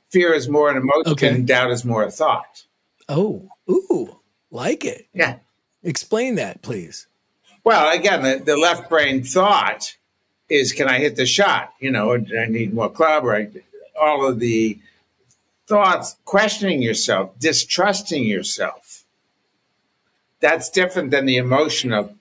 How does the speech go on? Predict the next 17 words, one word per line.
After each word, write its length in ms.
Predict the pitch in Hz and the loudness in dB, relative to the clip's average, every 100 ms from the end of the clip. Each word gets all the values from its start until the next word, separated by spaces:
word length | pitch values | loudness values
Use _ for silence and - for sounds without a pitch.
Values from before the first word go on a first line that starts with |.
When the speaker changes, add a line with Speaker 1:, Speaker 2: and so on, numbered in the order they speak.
| _ | _
Speaker 1:
fear, 600 | 240 233 147 117 131 - - _ _ - | 0 2 2 2 -2 -4 -14 _ _ -2
of 420 | 127 120 113 - | 2 2 -2 -2
fear 260 | 156 143 | 0 2
of 80 | 131 | 2
embarrassment, 920 | 117 107 131 147 151 143 147 147 131 135 | -2 0 2 2 0 -2 -4 -4 -4 -2
fear 180 | 123 | 0
of 100 | 107 | 0
loss, 440 | 120 143 147 143 - | 0 2 2 0 -4
fear 240 | - 123 | -2 0
of 120 | 113 | 0
<laughs> 20 | 127 | 0
losing 360 | 131 - 139 | 0 -2 -2
this 240 | 127 117 - _ _ | -2 -2 -8 _ _
two 140 | 156 | 0
dollar 280 | 135 127 120 | 2 2 0
Nassau. 500 | 113 127 165 - 101 | 0 0 0 -2 -2
I-, 200 | 82 85 | -2 -6